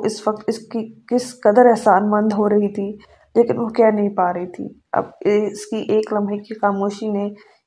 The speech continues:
اس کی عزت رکھی تھی۔ وہ پچھلے تمام دنوں کے رویوں کا جیسے کفارہ ادا کر، کر رہا تھا۔ وہ احسان مندی کے علاوہ اس وقت اس شخص کے لیے کچھ محسوس نہیں کر رہی تھی۔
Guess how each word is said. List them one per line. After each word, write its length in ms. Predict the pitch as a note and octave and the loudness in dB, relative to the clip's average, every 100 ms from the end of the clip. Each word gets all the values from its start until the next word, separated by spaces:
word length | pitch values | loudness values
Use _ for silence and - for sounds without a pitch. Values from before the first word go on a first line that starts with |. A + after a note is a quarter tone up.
| - | -8
اس 140 | - | -8
کی 260 | - B3+ A#3+ | -4 0 0
عزت 360 | A3 A#3+ A3+ | 2 2 0
رکھی 240 | G3 G3+ G#3 | -4 -4 -6
تھی۔ 240 | G3+ F#3+ | -4 -6
وہ 100 | G3 | -4
پچھلے 340 | A3+ A3+ A#3+ A3+ | -4 -4 -2 -4
تمام 400 | G3+ G3 G#3 G#3+ | 0 2 2 0
دنوں 280 | G3+ G3 | 0 -2
کے 180 | G#3+ G#3+ | -2 0
رویوں 380 | G#3+ F#3+ F#3+ G#3 | 2 0 -2 -4
کا 140 | G#3+ | -2
جیسے 320 | G3+ G3+ G#3 A#3 | -2 0 0 0
کفارہ 400 | A3+ G#3 G3+ G#3 | 0 2 4 4
ادا 260 | G#3 G3 | 4 2
کر، 140 | F#3 F#3+ F#3 - G3+ - - | 0 -4 -8 -8 -8 -8 -4
کر 80 | G3+ G3 | -4 -2
رہا 200 | F#3+ F3+ | -2 -2
تھا۔ 240 | F3+ F#3+ G#3 - - _ _ _ - | -2 -4 -6 -14 -20 _ _ _ 2
وہ 100 | G#3+ | 4
احسان 460 | G#3+ G#3+ G#3 G#3 G#3 | 4 4 4 4 2
مندی 360 | G#3 G#3 A3+ | 0 0 -2
کے 140 | A3+ G#3+ | 0 0
علاوہ 460 | - G#3+ G3+ G3+ - - - _ _ _ _ - | 2 6 6 6 2 -2 -20 _ _ _ _ -2
اس 320 | - B3 - | 0 0 2
وقت 300 | A3 A3 A3 | 0 2 2
اس 80 | A3+ | 0
شخص 340 | - A3+ - | 2 -4 -4
کے 120 | - A3+ | -2 0
لیے 240 | G#3+ G#3+ | 0 0
کچھ 260 | A#3 B3+ A#3 | 0 -2 -2
محسوس 420 | A3+ B3 B3+ B3+ | -2 0 0 0
نہیں 160 | G3+ | -4
کر 180 | G3+ F#3+ | -2 -2
رہی 180 | F#3+ F#3 | -2 -4
تھی۔ 200 | F#3+ G3 | -6 -8